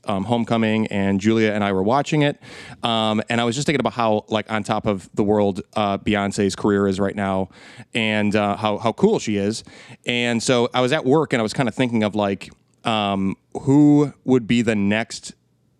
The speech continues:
coolest person in the music career, uh,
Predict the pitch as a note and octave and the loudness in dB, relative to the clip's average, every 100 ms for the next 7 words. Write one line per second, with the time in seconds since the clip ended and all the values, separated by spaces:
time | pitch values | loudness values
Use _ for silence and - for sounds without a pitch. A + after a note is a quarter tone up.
0 | _ - C3 B2+ A2+ - - _ - B2+ | _ 0 2 4 2 -2 -14 _ -6 -2
1 | B2+ - A2 G#2 G2+ - A#2 G#2+ G2+ G#2+ | 0 0 0 2 -2 -2 -2 0 2 2
2 | A#2+ A2 - A#2+ G#2 A2 G#2 G2+ G2+ G2 | 2 0 -2 -2 0 2 2 2 0 -2
3 | - G#2+ G2 G2 F#2 | -4 -4 -2 -2 -4